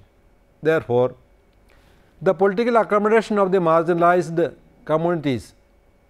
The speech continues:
is to be discussed within the social justice framework developed by Doctor Ambedkar. Before we attend to the next session, please try to work out the given assignments. One,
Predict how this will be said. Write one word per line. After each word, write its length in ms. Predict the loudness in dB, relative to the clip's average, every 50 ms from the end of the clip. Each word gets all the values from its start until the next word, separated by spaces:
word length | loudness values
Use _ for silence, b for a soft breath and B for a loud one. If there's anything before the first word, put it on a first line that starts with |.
| _ _ _
is 120 | -8 -6 -4
to 120 | -2 -2
be 100 | -2 0
discussed 560 | -2 -2 -4 -4 -2 -2 -2 -2 0 0 0 0 0 -2 -6 -14 b b b b b b
within 300 | b -2 -2 0 -2 0
the 100 | -2 -2
social 280 | 0 0 -2 -2 -2 -4
justice 420 | -4 -4 -4 -2 -4 -4 -6 -8
framework 540 | -10 -4 -4 -2 0 0 0 0 0 -2 -10 -20 b b b b b b b b b b
developed 460 | -2 0 0 0 0 -2 -2 -2 0 0
by 280 | 0 0 0 -2 -6 -10 _ _ _ -4
Doctor 240 | -4 -4 -2 -2 -2
Ambedkar. 400 | 0 0 -2 -2 -4 -6 -12 -14 -16 _ _ _ _ _ _ _ _ _ _ _ _ _ _ _ _ _ _ _ _
Before 260 | -4 -2 0 2 2 2
we 200 | 2 2 0 0
attend 320 | 0 -2 -2 -6 -4 -2
to 120 | -2 -2
the 80 | 0 -2
next 140 | -4 -6 -6
session, 420 | -8 -8 -4 -4 -4 -4 -6 -12 -18 _ _ b b b b b b b b b b b _
please 260 | -4 -2 -2 -2 -4 -8 _ _ _ _ _ -2
try 180 | -2 0 0
to 240 | -2 -2 -2 0 0
work 280 | 2 0 -2 -2 -2 0
out 220 | 0 0 0 -2 -8 -20 -20 -12
the 160 | -8 -6 -4
given 320 | -4 -2 -2 -2 -2 -2 -2
assignments. 540 | -4 -4 -4 -6 -6 -8 -10 -14 -18 -20 _ _ _ _ _ _ _ _ _ _ -6
One, 320 | -4 -4 -4 -4 -8 -14